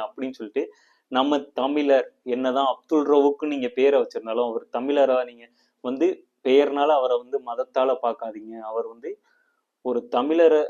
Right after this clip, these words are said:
சாகுறாங்கங்கிற ஒரு, ஒரு இதுல, ஆதங்கத்துல, "என்னோட உயிர் போனது என்னோட உயிரா தான் இருக்கட்டும், மத்த யாரோட உயிரும் போகக்கூடாது" அப்படின்னு சொல்லிட்டு, ஆயிரத்தி தொள்ளாயிரத்தி தொண்ணூத்தஞ்சுல அவருக்கு பாத்தீங்கன்னா இருபத்தி நாலு வயசு தான். இருபத்தி நாலு வயசுல அவரோட லைஃப் அப்பதான் ஸ்டார்ட் பண்ண ஆரம்பிச்சிருக்கு.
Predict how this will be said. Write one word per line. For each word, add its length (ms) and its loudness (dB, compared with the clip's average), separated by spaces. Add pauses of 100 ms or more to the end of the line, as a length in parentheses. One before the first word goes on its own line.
சாகுறாங்கங்கிற 800 4 (120)
ஒரு, 220 -8 (460)
ஒரு 300 -2
இதுல, 300 -4 (280)
ஆதங்கத்துல, 580 -4 (480)
"என்னோட 360 0 (520)
உயிர் 320 2
போனது 340 2
என்னோட 300 0
உயிரா 300 2
தான் 140 0
இருக்கட்டும், 380 -6
மத்த 180 -6
யாரோட 320 2
உயிரும் 360 -2
போகக்கூடாது" 480 -2
அப்படின்னு 260 -4
சொல்லிட்டு, 340 -8 (340)
ஆயிரத்தி 300 2
தொள்ளாயிரத்தி 320 -2
தொண்ணூத்தஞ்சுல 440 -4
அவருக்கு 300 -4
பாத்தீங்கன்னா 380 -8
இருபத்தி 420 0
நாலு 220 -4
வயசு 220 -8
தான். 120 -10
இருபத்தி 420 2
நாலு 160 -2
வயசுல 300 -2
அவரோட 380 0
லைஃப் 280 0
அப்பதான் 300 2
ஸ்டார்ட் 360 0
பண்ண 240 -2
ஆரம்பிச்சிருக்கு. 560 -6